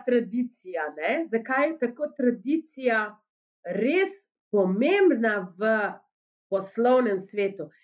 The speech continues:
Ker to je pravzaprav neko visoko, višje dobro,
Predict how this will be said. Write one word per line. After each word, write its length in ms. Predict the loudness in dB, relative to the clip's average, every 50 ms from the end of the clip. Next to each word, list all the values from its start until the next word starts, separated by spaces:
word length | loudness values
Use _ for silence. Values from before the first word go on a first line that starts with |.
| _ _ _ -2
Ker 240 | -2 -2 -2 -4 -4
to 200 | -2 0 2 2
je 180 | 4 2 2 0
pravzaprav 800 | 0 -2 -2 -2 -2 -6 -6 -4 -2 0 2 2 2 2 0 -2 -10 _ _ _ _ -6
neko 420 | -2 0 2 2 2 2 2 2 2 4
visoko, 720 | 2 2 0 0 -2 0 0 2 0 0 -2 -2 -2 -2 0
višje 420 | 2 2 2 2 2 2 0 0 0
dobro, 480 | 0 0 0 0 0 0 0 0 0